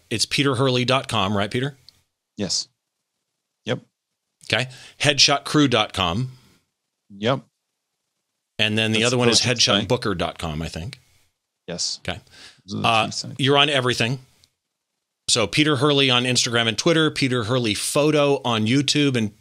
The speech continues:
Speaker 1: and Peter Hurley Photo as well on, uh, Facebook. What are you, by the way, on Clubhouse?
Speaker 2: I'm underscore Hurley on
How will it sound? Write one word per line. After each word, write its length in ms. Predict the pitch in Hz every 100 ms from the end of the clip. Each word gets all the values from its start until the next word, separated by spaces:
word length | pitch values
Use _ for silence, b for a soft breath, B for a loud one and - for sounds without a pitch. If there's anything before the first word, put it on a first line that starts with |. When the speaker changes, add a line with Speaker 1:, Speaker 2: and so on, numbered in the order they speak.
| -
Speaker 1:
and 280 | 113 107 101
Peter 200 | - 123
Hurley 220 | 127 117
Photo 320 | - 117 110
as 120 | 107 104
well 220 | 104 104
on, 420 | 107 98 95 92 B B B B B
uh, 160 | 110 101
Facebook. 400 | - 131 131 131
What 120 | 202
are 60 | 302
you, 220 | 285 277
by 160 | 233 208
the 80 |
way, 220 | 185 180 170
on 140 | 131
Clubhouse? 600 | 123 143 110 69 - - _ _ _ _ _ _ -
Speaker 2:
I'm 240 | 120 131 -
underscore 680 | 139 151 147 127 - 117 92
Hurley 500 | 104 107 101 101 -
on 500 | 98 101 98 98